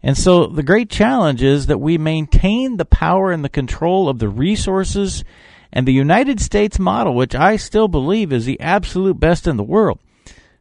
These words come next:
We allow private property to be the driver. And I, as a sixth generation United States farmer slash rancher,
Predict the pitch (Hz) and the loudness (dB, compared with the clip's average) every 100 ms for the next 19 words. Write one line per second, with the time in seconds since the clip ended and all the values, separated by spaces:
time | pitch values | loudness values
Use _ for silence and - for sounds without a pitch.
0 | - 127 156 160 180 170 - 170 185 175 | -4 2 4 4 4 2 0 2 2 0
1 | - - - 180 - 104 101 - 131 165 | -6 -4 2 2 2 -2 -4 -4 -2 0
2 | 147 113 98 107 190 170 - - _ _ | 0 -2 0 0 0 -2 -8 -20 _ _
3 | _ - 135 - 156 190 190 147 123 - | _ -2 -2 0 -2 0 -2 -2 -6 -6
4 | 180 - 120 110 127 160 139 135 165 - | -6 -8 -10 -4 0 2 4 4 2 0
5 | 131 113 117 160 151 - 147 131 - - | -2 0 2 0 0 -2 0 0 -4 -18
6 | _ - - 135 143 123 101 - 104 101 | _ -10 0 2 4 2 0 -2 -6 -6
7 | 95 - 104 113 170 160 - 92 143 | -6 -8 -2 0 0 -2 -6 -10 -10